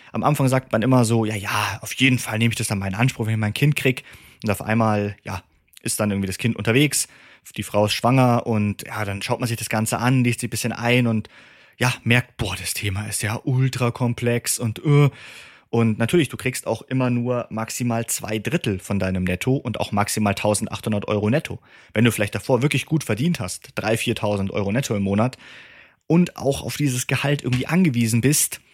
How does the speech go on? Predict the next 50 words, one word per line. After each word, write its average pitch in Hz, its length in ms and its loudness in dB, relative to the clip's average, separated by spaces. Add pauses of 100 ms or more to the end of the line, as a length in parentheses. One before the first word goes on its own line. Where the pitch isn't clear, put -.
(460)
kannst 127 240 0
du - 20 -2
es - 40 -4
dir 117 120 0
vielleicht 101 180 -4
gar 98 120 -2
nicht 101 100 -4
leisten, 123 400 0
auch 90 140 -8
in 95 80 -6
Elterngeld 90 500 -6
zu 101 100 -8
gehen, 117 320 0
ja. 101 220 -6 (140)
Und 107 100 -2
manche 123 180 6
sagen 123 200 4
dann 117 100 4
aber 113 120 4
auch 113 100 0
vielleicht, 113 240 -2
"Oh, 101 240 -2
der 98 100 -2
Antrag, 101 380 0
das 98 100 -8
ist 107 40 -4
mir 110 80 0
zu - 100 -2
kompliziert, 110 600 0
das - 100 -8
ganze 117 260 -2
Thema, 110 480 2 (420)
oh, 107 300 0
lohnt 120 240 6
sich 117 120 2
doch 113 140 4
nicht" 117 400 0
und 113 180 0
so 107 140 0
weiter. 110 440 4 (280)
Ja, - 160 -4
irgendwie 113 260 2
kommen 120 200 2
wir 110 60 2
dann 104 160 0
schon 107 160 -6
auch - 160 -10
so 127 180 -2
klar. 117 460 2 (920)
Ja, 135 280 2